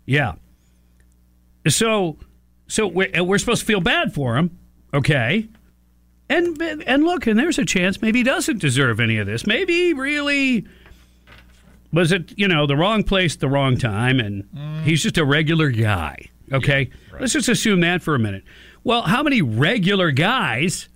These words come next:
Speaker 1: are actually in prison right now? How many got, uh, sentenced to very severe levels of punishment, higher than what you would get for a, a terrible forced rape? Really?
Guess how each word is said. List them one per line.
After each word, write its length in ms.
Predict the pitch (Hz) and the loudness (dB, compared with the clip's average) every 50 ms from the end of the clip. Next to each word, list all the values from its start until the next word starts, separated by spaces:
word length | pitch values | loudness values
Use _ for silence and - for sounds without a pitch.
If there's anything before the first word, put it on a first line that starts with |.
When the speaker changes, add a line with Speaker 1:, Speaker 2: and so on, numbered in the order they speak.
| - - | -8 -4
Speaker 1:
are 100 | 160 180 | -2 -2
actually 420 | 214 269 320 269 - - 220 202 185 | 0 0 -2 -4 -2 0 0 0 0
in 320 | 190 - 233 294 302 - 294 | 0 0 0 0 0 2 2
prison 420 | - 277 339 349 208 214 170 147 | 2 2 2 2 0 0 2 2
right 240 | 139 123 117 107 90 | 0 0 -2 -2 -4
now? 380 | 95 101 92 87 73 67 - - - _ _ _ _ _ _ - - | -6 -6 -4 -6 -6 -10 -12 -18 -20 _ _ _ _ _ _ -10 -4
How 120 | - 247 | -2 0
many 140 | 349 359 330 | 0 2 2
got, 260 | 233 254 247 214 185 - - - - - - - - | 2 0 0 0 -2 -6 -10 -20 -20 -20 -20 -16 -6
uh, 200 | - 180 175 170 | -4 -2 -2 -2
sentenced 720 | - - - - 254 302 311 - - 101 101 - - - | -2 -4 -2 -2 0 0 -2 -4 -6 -10 -12 -12 -10 -4
to 100 | - 185 | 0 0
very 340 | 180 170 208 214 208 208 - - | 2 2 2 0 0 -2 -4 -6
severe 800 | - - - - 190 180 131 135 151 233 277 302 269 185 139 131 | -8 -4 -2 0 2 2 2 2 2 2 2 2 0 0 0 0
levels 400 | 139 151 160 160 196 190 - - | 0 0 0 0 -2 -2 0 0
of 160 | 220 - - | -2 0 2
punishment, 600 | - 254 294 320 302 196 - - 180 185 - - - _ _ _ _ _ _ _ _ _ - - | 2 2 2 2 0 0 -2 -4 -6 -8 -8 -12 -20 _ _ _ _ _ _ _ _ _ -10 -4
higher 280 | - 247 302 302 277 | -2 0 0 0 0
than 200 | 254 226 220 202 | 2 2 2 2
what 180 | 202 226 233 226 | 2 0 0 0
you 100 | 208 202 | 0 2
would 180 | 202 175 143 120 | 2 0 0 0
get 220 | 180 214 240 226 | -2 -2 -2 -4
for 300 | - - 190 170 151 147 | -4 -2 0 2 2 2
a, 160 | 147 143 127 - - _ _ _ _ _ _ - | 2 0 -2 -4 -8 _ _ _ _ _ _ -4
a 120 | 135 151 156 | -2 -2 -2
terrible 640 | - - 233 254 254 240 165 180 175 160 143 123 - - _ | 0 0 0 0 2 2 2 2 2 0 0 -2 -4 -12 _
forced 380 | _ - - 233 233 202 - - 113 | _ -2 0 0 0 0 -2 -2 -4
rape? 460 | 98 117 165 220 285 226 - - - - - - _ _ _ _ _ _ _ _ _ _ _ _ _ _ _ _ _ _ _ _ _ _ _ _ _ _ _ _ _ _ _ _ _ _ _ _ _ _ _ _ _ _ _ - - | 0 0 2 2 2 0 0 0 0 0 0 -4 _ _ _ _ _ _ _ _ _ _ _ _ _ _ _ _ _ _ _ _ _ _ _ _ _ _ _ _ _ _ _ _ _ _ _ _ _ _ _ _ _ _ _ -12 -6
Really? 600 | 101 113 135 175 208 254 294 320 330 262 - | -2 0 0 2 2 2 2 0 0 -2 -2